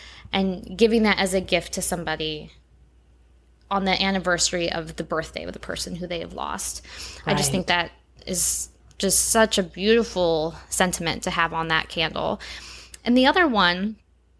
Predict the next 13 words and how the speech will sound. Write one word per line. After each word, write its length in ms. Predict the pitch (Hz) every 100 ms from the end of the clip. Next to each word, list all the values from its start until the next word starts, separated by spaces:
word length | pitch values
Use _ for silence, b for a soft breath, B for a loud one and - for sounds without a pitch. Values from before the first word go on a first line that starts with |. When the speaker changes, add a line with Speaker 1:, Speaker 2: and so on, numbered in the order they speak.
| _ - -
Speaker 1:
is 600 | 233 214 214 208 202 - - _ _ - 220
a 60 |
product 360 | - 220 214 202
that 140 | 202
they 100 | 208
called 560 | 202 226 196 185 190 180
Glisten 760 | 202 220 254 - 285 277 262
Where 220 | 202 202 208
They 200 | 196 180
Rest. 720 | 180 - - - - - - B B B B
And 180 | 214 214
it 180 | 214 208
is 580 | 208 208 202 196 185